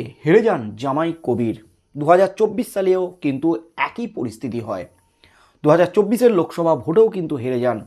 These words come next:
কবির শঙ্কর। তবে এবার কিন্তু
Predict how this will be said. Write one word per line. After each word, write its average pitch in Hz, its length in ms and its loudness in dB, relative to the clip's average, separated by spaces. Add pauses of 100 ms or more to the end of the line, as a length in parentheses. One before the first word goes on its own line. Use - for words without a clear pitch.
(460)
কবির 147 320 2
শঙ্কর। 110 480 -8 (1040)
তবে 190 220 6 (480)
এবার 220 240 6
কিন্তু 190 220 -4